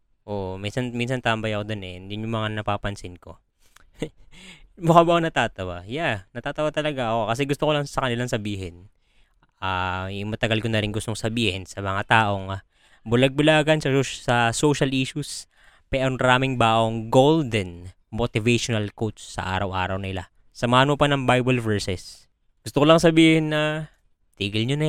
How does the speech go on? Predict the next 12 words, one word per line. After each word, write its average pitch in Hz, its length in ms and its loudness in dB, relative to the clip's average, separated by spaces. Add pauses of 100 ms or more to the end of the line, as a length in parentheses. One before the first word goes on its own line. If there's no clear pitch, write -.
yan. 165 60 -4 (1200)
Oo, 147 320 2
tama 151 400 2
na 151 80 2
yan. 147 400 0 (400)
Suggest 127 320 0
ko 143 80 4
lang, 131 160 2
ah, 95 240 -6
tama 101 240 0
na 98 80 -4
yan. 85 180 -4